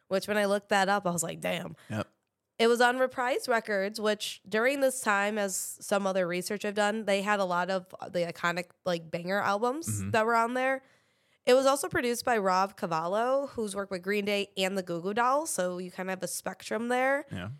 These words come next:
Speaker 1: And the biggest thing that comes from this album is, one, it's a concept album, like m-, many of My Chemical Romance's albums are.
Speaker 2: <laughs> To a certain extent, yes.
Speaker 1: Yeah.
Speaker 2: Yeah.
Speaker 1: Like, there's a story, there's a whole thing behind it. The main character is the patient going through, like, him dying and going through, like, this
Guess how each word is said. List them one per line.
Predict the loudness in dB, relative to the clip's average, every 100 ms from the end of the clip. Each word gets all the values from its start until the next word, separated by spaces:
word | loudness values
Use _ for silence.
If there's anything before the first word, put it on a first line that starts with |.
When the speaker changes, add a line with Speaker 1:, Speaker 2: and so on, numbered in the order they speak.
| _ _ _ 4
Speaker 1:
And | 4 4 2 -2 0
the | 0
biggest | 4 2 2 -2
thing | 2 2 2 0
that | -2 -2
comes | -4 -4 -4
from | -4
this | -2
album | 0 0 0 -2
is, | 0
one, | 0 0
it's | -4
a | -6
concept | -2 -2 -2 -4 -8
album, | -8 -8 -2 -2 -2
like | -4 -6
m-, | -10 -14 -2
many | 0 2 0
of | 0
My | 0 -2
Chemical | -4 -8 -6
Romance's | -4 -4 -8 -8 -10 -10 -8
albums | -4 -2 -2 -6 -8
are. | -4 2 4 4 0
Speaker 2:
<laughs> | -6 _ _ _ -18 -18 _ -6
To | 2 2
a |
certain | 4 2 2
extent, | -2 -2 0 0 -2
yes. | -2 -2 -2 -4 0
Speaker 1:
Yeah. | 4 4 2 -2
Speaker 2:
Yeah. | -2 -2 -4 -8 _
Speaker 1:
Like, | 2 4
there's | 4 4
a | 0
story, | 0 4 6 4 2
there's | 2 2
a |
whole | 2 0
thing | 0 -2
behind | 0 0 0
it. | -2
The | -2
main | -4 -4
character | -2 2 2 0 -2 -2
is | -2 -4
the | -6
patient | -4 -4 -4 -4 -4
going | -4 -4 -4 -6
through, | -8 -4 -2 -2 -2
like, | -2 -4 -6 -6
him | -2 -2 0
dying | 0 0 0 -4 -6
and | -8
going | -6 -6 -6
through, | -8 -8
like, | -8 -6
this | -8 -10 -16